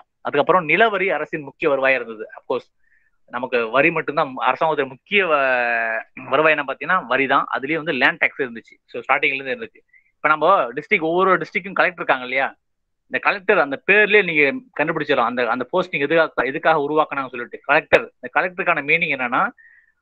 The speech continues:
அந்தந்த பகுதியில கிடைக்கிற வருவா-, அ, டேக்ஸை வந்து collect பண்ணணும், collect பண்றதுக்காக உருவாக்கப்பட்ட ஒரு posting தான் கலெக்டர் posting. ஏன்னா,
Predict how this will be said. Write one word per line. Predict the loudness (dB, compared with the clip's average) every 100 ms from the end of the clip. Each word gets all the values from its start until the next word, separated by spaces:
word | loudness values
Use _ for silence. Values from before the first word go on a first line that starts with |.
| _
அந்தந்த | -2 0 0 0 0
பகுதியில | 0 0 0 2 2
கிடைக்கிற | 2 0 2 2 2
வருவா-, | 2 2 4 2 2 -8 _
அ, | -12 -4
டேக்ஸை | 0 0 2 0
வந்து | 0 -4 -4
collect | 0 0 0
பண்ணணும், | -2 0 -2 -2 _ _ -2
collect | -2 0
பண்றதுக்காக | -2 0 0 0 0
உருவாக்கப்பட்ட | -2 -2 -2 -6 -2 0
ஒரு | 0 0 0 -4 -8 -12 -4
posting | -4 -2 -4 0
தான் | -2 0
கலெக்டர் | -2 -2 -2 -4 -4
posting. | -8 -8 -14 _ _ _ _ _ _ _ _ _
ஏன்னா, | -2